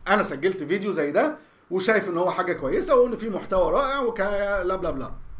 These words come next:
أوكي، عملت فيه إيه الفيديو؟ ولا حاجة، حفظته على الجهاز بتاعي، شكرًا.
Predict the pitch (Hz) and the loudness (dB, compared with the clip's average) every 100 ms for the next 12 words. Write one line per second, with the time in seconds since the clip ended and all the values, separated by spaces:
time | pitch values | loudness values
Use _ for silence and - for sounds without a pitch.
0 | - 170 - 117 - - - - 147 214 | -4 -2 -2 -8 -8 -10 -10 -6 2 4
1 | 262 208 214 220 180 196 170 165 170 - | 4 2 -4 -2 0 -2 -2 -4 -6 -14
2 | - 185 269 269 277 - 269 226 196 165 | -8 -4 -2 -4 -8 -8 -8 -8 -8 -8
3 | 147 156 180 147 151 113 - _ _ - | -6 -6 -6 -8 -10 -12 -14 _ _ -2
4 | 208 240 156 113 | 2 2 2 -12